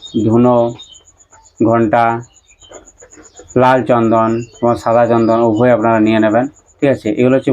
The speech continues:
পুজোর উপকরণ, কি এই জিনিসগুলো কিন্তু আপনার লাগবে। ঠিক আছে, যখন আপনি প্রথম পুজো বসবেন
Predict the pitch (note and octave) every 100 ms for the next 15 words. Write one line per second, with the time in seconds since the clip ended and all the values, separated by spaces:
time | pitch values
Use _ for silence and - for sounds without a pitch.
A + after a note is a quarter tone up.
0 | - B2 C3 B2 B2 B2 G#2+ F#2+ F2+ _
1 | _ _ - C3+ B2 B2 B2+ C#3+ C#3 C3+
2 | B2+ C3+ B2 A#2+ A#2 A#2 G#2 F#2 - _
3 | - D#3 C#3 G#2 G2 _ _ _ - A#2
4 | C3+ C#3 F3 E3 D#3 E3+ D#3+ D#3 D#3 D#3
5 | D#3 - D#3 C#3+ D3+ - - - A#2 A#2+
6 | G#2 C3+ A2+